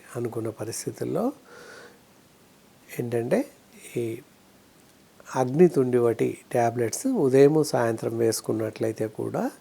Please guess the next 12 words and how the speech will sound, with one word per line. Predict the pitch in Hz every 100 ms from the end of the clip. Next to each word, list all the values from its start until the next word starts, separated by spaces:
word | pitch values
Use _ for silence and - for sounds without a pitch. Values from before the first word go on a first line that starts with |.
| - - - - -
దానివల్ల | 123 127 165 190 180
వచ్చేటటువంటి | 151 120 127 117 120 117 113 113 127 120 104 - - - - - _ -
నొప్పి | 135 135 - 131 - _ _ _ _ _ -
తగ్గుతుంది. | 120 117 117 110 113 117 - - _ - - - _ _ _ _ _ _ _ _ - -
అవే | 143 175
కాక | 156 113 104 - 117 - - - -
ప్రత్యేకంగా | 139 - - 175 170 160 160 160 175 - - -
ఈ | 139 139
వ్యాధికి | 127 117 113 113 113
వాడాల్సినటువంటి | 110 110 107 - 113 107 110 107
మాత్రలు | 104 107 110 120 107
ఏంటంటే | 107 104 117 110 156 247